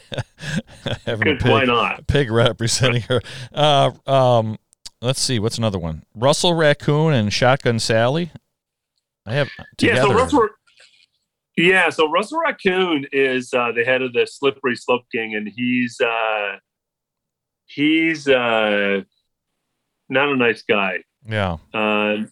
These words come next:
Speaker 2: he doesn't even wanna be a nice guy. He's just, he's just, he's just the worst of the worst. Um, he's very, he's a schemer.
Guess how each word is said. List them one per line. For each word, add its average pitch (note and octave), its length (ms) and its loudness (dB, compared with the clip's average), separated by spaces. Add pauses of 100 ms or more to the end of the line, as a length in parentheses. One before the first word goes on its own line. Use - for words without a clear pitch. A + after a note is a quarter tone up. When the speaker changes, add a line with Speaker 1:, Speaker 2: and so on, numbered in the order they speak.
Speaker 2:
he C3 80 2
doesn't C#3 200 2
even A#2+ 120 2
wanna G#2 200 0
be G2 140 -6
a F#2+ 80 -6
nice F#2 260 -8
guy. F2 320 -4
He's G#2+ 240 -6
just, - 320 -2
he's A3 200 -2
just, - 260 -2 (120)
he's G#2+ 220 -2
just G#2 220 -2
the G#2+ 80 -4
worst F#2+ 300 0
of - 40 -10
the F#2+ 100 -2
worst. F#2+ 440 -4 (520)
Um, G2+ 420 0
he's G#2+ 300 -4
very, A#2 580 0 (280)
he's A#2+ 220 -2
a A#2 60 -2
schemer. B2 760 0